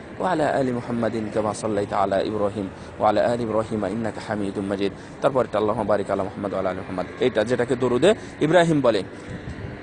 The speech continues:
আমি এই গ্রুপে সবাইকে বলবো যে আপনারা দরুদ বলতে এটাই বুঝবেন এবং এটাই পড়বেন। দরুদ যদি পড়তে চান রাসূল সাল্লাল্লাহু আলাইহি ওয়াসাল্লামের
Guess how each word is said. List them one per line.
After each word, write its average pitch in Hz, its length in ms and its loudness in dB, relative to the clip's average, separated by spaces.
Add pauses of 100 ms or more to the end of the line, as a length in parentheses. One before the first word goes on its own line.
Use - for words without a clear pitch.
(240)
আমি 175 380 4 (260)
এই 131 120 2
গ্রুপে 151 440 4
সবাইকে 143 640 4
বলবো 131 400 2 (380)
যে 135 460 6
আপনারা 175 420 4
দরুদ 160 420 4
বলতে 175 420 4
এটাই 165 320 6
বুঝবেন 160 600 2
এবং 139 260 2
এটাই 143 320 4
পড়বেন। 95 320 0 (680)
দরুদ 156 420 6
যদি 165 180 4
পড়তে 139 340 0
চান 143 180 2
রাসূল 135 200 0
সাল্লাল্লাহু 135 360 2
আলাইহি 131 180 0
ওয়াসাল্লামের 147 180 0